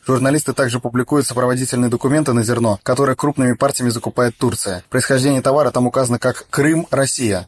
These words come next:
При этом официально Турция признавала аннексию Крыма незаконной. Власти Турции сообщили, что начали расследование, но пока не обнаружили таких поставок.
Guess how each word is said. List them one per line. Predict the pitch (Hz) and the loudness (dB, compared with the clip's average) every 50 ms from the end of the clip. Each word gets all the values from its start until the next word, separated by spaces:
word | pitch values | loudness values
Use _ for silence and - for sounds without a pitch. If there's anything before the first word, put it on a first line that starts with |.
| _ _ | _ _
При | - 131 147 | 0 2 2
этом | 165 156 131 | 2 2 2
официально | 123 113 117 - - 147 135 131 120 | 2 0 0 0 0 2 2 2 0
Турция | - 156 156 143 - 127 117 107 107 | 0 0 -2 -2 0 0 0 0 0
признавала | - 123 123 113 127 127 131 139 135 127 123 | 0 -2 0 0 0 2 2 2 2 2 2
аннексию | 123 131 127 - - 123 - | 2 0 -2 -2 -4 -4 -2
Крыма | - 139 147 139 131 - | 0 2 2 2 2 0
незаконной. | - 131 131 131 131 131 - 135 120 104 95 92 - - - _ | 0 0 2 2 0 0 0 0 0 0 0 -2 -6 -10 -10 _
Власти | - 120 135 127 - - | 0 2 2 2 2 -2
Турции | - - 165 170 147 - 131 | -2 -2 -2 -2 -2 -2 -2
сообщили, | 120 - 131 120 - - 139 120 110 | -2 -2 -2 -2 -2 0 0 0 0
что | - - - | 0 -2 0
начали | 127 127 123 - 127 123 | 0 0 0 0 0 0
расследование, | 127 120 127 - - 143 139 117 107 107 110 110 | 2 2 0 0 0 0 0 0 2 0 2 2
но | 113 127 131 127 | 2 2 0 0
пока | - - - 120 - 135 139 | -2 -2 -4 -2 0 0 2
не | 131 | 2
обнаружили | 127 117 120 135 135 135 117 107 107 101 | 2 2 2 2 2 2 2 0 -2 -2
таких | - 104 - 107 - | -2 -4 -6 -6 -4
поставок. | - 120 - - 110 101 95 92 - - | -2 -2 -2 0 0 0 0 -2 -6 -10